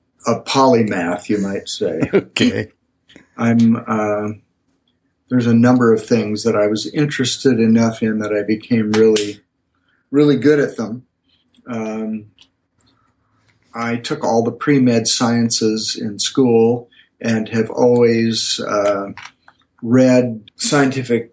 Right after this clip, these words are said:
Speaker 1: articles and books and, uh, scientific journal articles and <clears throat> that sort of a thing, and I've always been interested in it,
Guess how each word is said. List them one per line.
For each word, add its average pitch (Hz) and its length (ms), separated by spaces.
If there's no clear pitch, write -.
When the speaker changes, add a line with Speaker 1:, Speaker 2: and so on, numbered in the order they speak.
Speaker 1:
articles 120 680
and 95 260
books 120 480
and, 98 400
uh, 92 460
scientific 113 720
journal 120 360
articles 113 680
and 87 180
<clears throat> 135 420
that 127 220
sort 123 220
of 113 60
a 110 40
thing, 113 280
and 113 100
I've 110 60
always 113 320
been 113 240
interested 123 520
in 101 200
it, 120 140